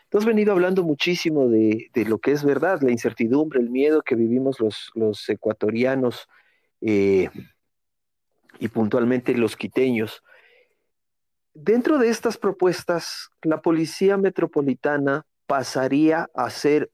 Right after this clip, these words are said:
un ente, eh, ya no solo de control, sino también de, de acción. Es decir, ¿tú plantearías que la Policía Metropolitana puede estar armada, equipada y, y,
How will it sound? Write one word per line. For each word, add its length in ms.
un 240
ente, 680
eh, 380
ya 180
no 140
solo 440
de 160
control, 540
sino 400
también 540
de, 480
de 120
acción. 520
Es 120
decir, 320
¿tú 100
plantearías 600
que 100
la 80
Policía 320
Metropolitana 800
puede 260
estar 300
armada, 580
equipada 640
y, 160
y, 720